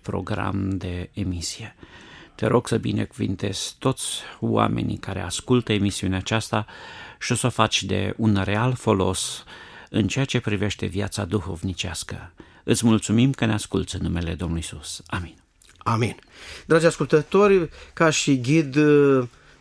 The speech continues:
Speaker 2: biblic, uh, am să citesc, uh, numai trei versete pentru emisiunea din seara aceasta, care se referă și se va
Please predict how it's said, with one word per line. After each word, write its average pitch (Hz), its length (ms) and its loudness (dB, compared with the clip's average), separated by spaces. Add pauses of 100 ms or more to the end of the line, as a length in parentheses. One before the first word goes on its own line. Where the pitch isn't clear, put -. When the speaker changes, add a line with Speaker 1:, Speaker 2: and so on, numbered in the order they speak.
(120)
Speaker 2:
biblic, 139 580 4
uh, 139 180 6
am 131 160 4
să 131 160 -4
citesc, - 540 0
uh, 135 140 4
numai 143 380 2
trei 135 480 6
versete 120 540 2
pentru 127 540 2
emisiunea 127 420 2
din 120 220 0
seara 113 200 0
aceasta, 143 460 -2 (420)
care 131 280 2
se 123 520 2
referă 135 640 0
și - 200 -6
se 170 260 2
va 123 380 2